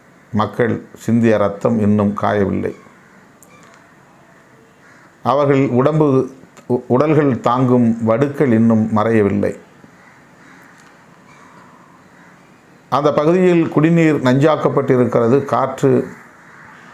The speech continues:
நச்சுக்காற்றாக மாற்றப்பட்டிருக்கிறது. அதற்கு ஸ்டெர்லைட் ஆலைதான்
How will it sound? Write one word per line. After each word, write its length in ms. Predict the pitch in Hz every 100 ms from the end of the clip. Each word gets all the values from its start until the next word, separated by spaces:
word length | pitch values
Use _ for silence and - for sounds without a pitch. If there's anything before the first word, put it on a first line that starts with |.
| - - 113
நச்சுக்காற்றாக 800 | 120 - 156 143 131 135 120 117
மாற்றப்பட்டிருக்கிறது. 840 | 117 117 113 110 113 107 113 104 123 127
அதற்கு 320 | 113 101 104 -
ஸ்டெர்லைட் 560 | 117 120 127 127 - - - - - - - - - - - -
ஆலைதான் 420 | 120 127 127 131